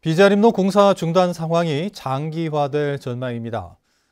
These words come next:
환경부는 최근 제주도가 제출한 비자림로 환경 저감 대책에 대해 천미천 주변 산림의 동식물상과 법정보호종 서식 여부를 추가 조사하고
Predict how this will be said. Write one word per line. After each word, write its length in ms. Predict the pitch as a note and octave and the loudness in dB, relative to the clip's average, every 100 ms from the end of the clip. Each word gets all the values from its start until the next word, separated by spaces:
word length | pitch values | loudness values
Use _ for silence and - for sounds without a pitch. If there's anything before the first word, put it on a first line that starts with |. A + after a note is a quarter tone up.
| _ | _
환경부는 680 | D#3 D3 D#3 D#3 D#3+ E3 G#3+ | -4 -2 -2 -2 -2 -2 -4
최근 260 | F3+ E3 D#3+ | -4 -4 -2
제주도가 400 | D#3+ E3 F3 F3+ | -2 0 0 2
제출한 520 | E3+ - F#3 F#3 E3 | 0 -2 -2 -2 -4
비자림로 720 | D#3 E3+ E3+ E3 E3+ E3+ D#3+ | -2 0 0 0 0 0 0
환경 560 | F3+ F3+ F3+ F#3 F3+ E3+ | -2 -2 0 0 0 -2
저감 480 | D3 D3 E3 D#3+ C#3 | -2 2 2 0 -2
대책에 480 | C#3 - D#3+ D3+ | -4 0 2 4
대해 420 | C#3+ C#3 C3+ A2+ E3+ _ _ _ _ | 4 2 2 0 -4 _ _ _ _
천미천 560 | - - G#3 G#3+ - G#3 | -4 0 2 2 2 0
주변 340 | F#3 G3 G3 | 2 2 2
산림의 760 | F#3+ F#3+ F3+ F3+ F3 F3+ F3 A#2 | 0 -2 0 2 4 4 4 0
동식물상과 1160 | D3+ D#3+ F3 E3 G3+ G3+ G3 E3+ C#3+ B2 A#2 D#3 _ _ _ | 0 0 -2 -6 -2 0 0 -2 0 0 0 -4 _ _ _
법정보호종 920 | - C#3 - F3+ F3 F3 G3+ G3 E3+ | -2 0 2 2 4 4 2 0 -4
서식 480 | - D3+ D#3+ F3+ D#3 | -2 0 2 0 0
여부를 480 | B2+ C3 C#3+ E3+ B2+ | 2 2 0 -2 -4
추가 300 | - F#3 F#3+ | -6 -2 -2
조사하고 680 | D#3+ D#3 C3 C3 G2 F2 | -2 -6 -6 -6 -10 -12